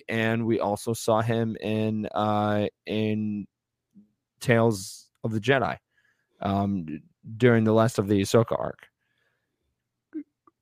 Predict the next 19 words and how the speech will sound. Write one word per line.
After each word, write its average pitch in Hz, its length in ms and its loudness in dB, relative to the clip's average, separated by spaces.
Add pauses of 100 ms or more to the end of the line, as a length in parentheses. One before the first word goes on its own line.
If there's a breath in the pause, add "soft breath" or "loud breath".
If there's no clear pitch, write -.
(240)
Clones 156 320 8
fighting, 147 400 8
they're 139 140 8
running 143 280 6
out 139 120 6
of 127 60 2
a 127 60 2
building, 131 580 2 (840)
going 107 280 -6
down, 120 580 -2 (1500)
and 117 260 -4
then, 117 500 -4 (600)
and 120 200 -6
then 123 120 -2
it 117 100 -4
ends 120 260 -4
with, 110 240 -4
like, 104 320 -8 (300)
Rex 135 720 -2